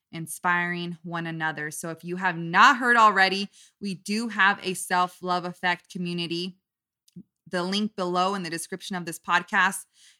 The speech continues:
you can click that link. It will take you directly to our community, or you can head on over to Facebook and search Team Self Love Effect. There, our community is made up of so many amazing, vulnerable, inspiring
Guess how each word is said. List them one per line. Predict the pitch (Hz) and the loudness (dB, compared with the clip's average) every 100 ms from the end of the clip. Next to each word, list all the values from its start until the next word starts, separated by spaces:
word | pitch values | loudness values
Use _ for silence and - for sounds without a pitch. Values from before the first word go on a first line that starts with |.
| _ | _
you | 180 | -12
can | 175 170 | -10 -10
click | - 220 214 | -6 -6 2
that | 202 - | 2 2
link. | 185 202 220 - | -2 -4 -4 -6
It | 175 | -8
will | 165 | -6
take | 160 196 190 | -6 -6 -6
you | 190 | -10
directly | 160 170 175 185 - 196 | -8 -2 0 0 -2 -6
to | 196 196 | -6 -4
our | 175 | -4
community, | 170 175 175 202 214 214 | -4 -8 -6 -4 -4 -4
or | - 185 | -6 -8
you | 185 | -6
can | 180 | -8
head | 175 180 | -6 -4
on | 180 175 | -2 -4
over | 170 165 | -6 -10
to | - | -12
Facebook | 160 - 220 220 - 233 233 - _ _ _ - | -10 -4 -2 -4 -4 -4 -4 -10 _ _ _ -8
and | 175 | -8
search | 170 196 180 - | -4 -4 -4 -6
Team | - 208 196 | -6 -4 -4
Self | - 185 180 | 0 0 0
Love | 190 196 | -2 -2
Effect. | 214 214 208 214 - - _ _ | 0 6 8 6 2 -20 _ _
There, | 165 190 190 202 214 214 _ _ | -6 -2 2 4 4 2 _ _
our | - 175 | -2 -2
community | - 185 190 185 190 | -4 -4 -4 -4 -6
is | - 180 160 | -6 -8 -6
made | 180 190 | -6 -2
up | 185 180 | -4 -4
of | 170 | -8
so | - - 196 | -8 -6 -4
many | 196 185 175 | -4 -4 -6
amazing, | 165 170 185 202 196 180 196 190 180 _ 170 156 156 - | -6 -6 -4 -2 -2 -4 -4 -4 -6 _ -18 -18 -14 -4
vulnerable, | 208 233 240 233 202 202 196 196 _ _ - | -2 0 0 0 0 0 -2 -6 _ _ -10
inspiring | 180 - - - - 208 214 220 208 208 196 196 185 | -8 -6 -8 -4 2 4 4 2 0 0 -2 -4 -6